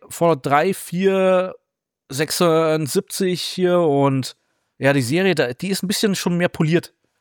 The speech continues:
Also, es ist nicht so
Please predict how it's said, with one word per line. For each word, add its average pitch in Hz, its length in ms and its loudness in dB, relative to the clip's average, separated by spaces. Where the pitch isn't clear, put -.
Also, 123 360 2
es - 140 -8
ist 160 120 -6
nicht - 300 -6
so 160 640 0